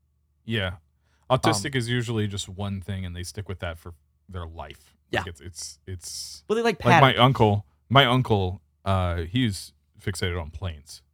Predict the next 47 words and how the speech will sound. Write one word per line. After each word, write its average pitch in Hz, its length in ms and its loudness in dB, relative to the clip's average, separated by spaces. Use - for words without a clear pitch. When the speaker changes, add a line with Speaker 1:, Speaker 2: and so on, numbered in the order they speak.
Speaker 1:
and 101 120 -10
he 101 60 -2
knows 98 220 -6
everything 107 420 -2
about 87 240 -10
planes. 57 380 -20
I - 60 -8
mean, 92 60 -2
Speaker 2:
Mm-hmm. - 100 0
Speaker 1:
he's 101 100 -2
autistic. 80 400 -8
Speaker 2:
Right. 120 80 -2
Speaker 1:
He - 40 0
has 95 140 -4
Asperger's. 87 640 -6
Speaker 2:
Oh, 156 160 -2
yeah. - 60 -12
Speaker 1:
Um, 82 280 -10
but 107 200 -2
I 87 100 -4
mean, 107 140 0
and 104 180 -2
that's, 110 240 0
that's 110 280 0
the 107 80 -8
thing 107 240 -2
he 101 180 0
knew, 101 320 -2
knows 110 260 -6
about 117 400 -2
and 92 160 -12
is 87 140 -18
obsessed 101 420 -10
with 98 240 -10
Speaker 2:
Yeah. 131 120 -10
Speaker 1:
forever, - 520 -6
you 92 80 -12
know, 92 60 2
Speaker 2:
Mm-hmm. 160 80 2
Speaker 1:
since 98 140 -8
he 107 100 -4
was 90 160 -8
a 76 40 -18
kid. 80 240 -12
Speaker 2:
Right. 123 200 2
Hmm. 98 80 -4
Speaker 1:
Um, 76 280 -4